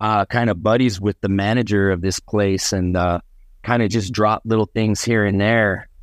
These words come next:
And, uh, he's picked up on 'em and a couple other people that work there, and they picked up on 'em. And I just share, like, "Hey, did you know this?" And I, I, I kind of start off with, like, the,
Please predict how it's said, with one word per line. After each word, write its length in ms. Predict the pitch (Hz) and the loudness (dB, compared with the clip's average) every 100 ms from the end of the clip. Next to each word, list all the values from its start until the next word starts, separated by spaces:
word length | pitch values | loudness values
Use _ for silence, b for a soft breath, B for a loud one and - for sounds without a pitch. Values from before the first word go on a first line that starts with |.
| - - - | -20 -20 -14
And, 400 | - 110 107 104 | -2 0 2 2
uh, 180 | 107 110 | 2 2
he's 200 | 113 147 | 0 -4
picked 260 | - 185 190 | -2 -2 0
up 120 | 226 202 | -2 0
on 220 | 135 110 | 0 2
'em 160 | 98 | 0
and 100 | 98 95 | 0 -2
a 80 | |
couple 300 | - 139 143 156 | -2 -4 -2 0
other 160 | 160 | 0
people 280 | 127 139 117 | 0 -2 0
that 140 | 107 90 | 0 0
work 200 | 104 - | -4 -2
there, 220 | 107 104 | -2 0
and 100 | 98 | 0
they 100 | 104 | -2
picked 320 | - 147 - | -2 -6 0
up 140 | 160 208 | 0 0
on 200 | 139 117 | -2 0
'em. 160 | 107 95 | 0 0
And 80 | 95 | -4
I 60 | 95 | -4
just 180 | 101 - | -4 -2
share, 280 | 135 123 - _ _ _ | 0 0 -4 _ _ _
like, 280 | 113 113 101 | -2 -2 -2
"Hey, 240 | - 170 135 | -2 0 2
did 160 | 113 | 0
you 100 | 131 | 0
know 180 | 139 139 | 2 2
this?" 320 | 139 160 - | 0 0 -2
And 120 | 123 113 | -4 -4
I, 120 | 117 | -4
I, 160 | 120 131 | -6 -4
I 80 | 123 | -4
kind 200 | - 175 | -2 -2
of 80 | 143 | 0
start 240 | - 135 | 0 2
off 180 | 135 135 | 2 -2
with, 80 | 110 | -4
like, 200 | 113 104 - | -6 -6 -6
the, 200 | 101 | -6